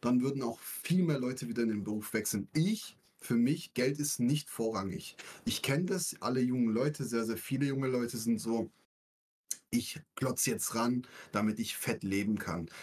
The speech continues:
Und ich bin überhaupt nicht so. Ich sag, ich gestalte mein Leben so, dass ich Freude an meinem Leben hab, damit ich es nicht mit Geld und sonstigen anderen Dingen kompensieren muss.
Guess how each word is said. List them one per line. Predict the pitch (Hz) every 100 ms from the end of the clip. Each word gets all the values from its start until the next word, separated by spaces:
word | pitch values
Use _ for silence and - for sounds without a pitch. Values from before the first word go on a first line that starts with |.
| - -
Und | 120
ich | 131 -
bin | 135
überhaupt | 120 110 95 117 -
nicht | 98 -
so. | 90 78
Ich | 101
sag, | 117 117
ich | 117 -
gestalte | 113 113 117 127
mein | 113 110
Leben | 117 127 120
so, | 110 120
dass | 131 113 -
ich | 123 - - -
Freude | - - - 214 143 120
an | 104
meinem | 104 104 104
Leben | 101 120 143 131 98
hab, | 101 110 - - -
damit | 113 120 120
ich | 120 127
es | - 123
nicht | 120 127 147 160 -
mit | 127 120 -
Geld | - 117 127 123
und | 117 104 -
sonstigen | 117 131 - 120 117 -
anderen | 117 117 101 95
Dingen | 101 95
kompensieren | 107 98 104 98 127 98
muss. | 80 - -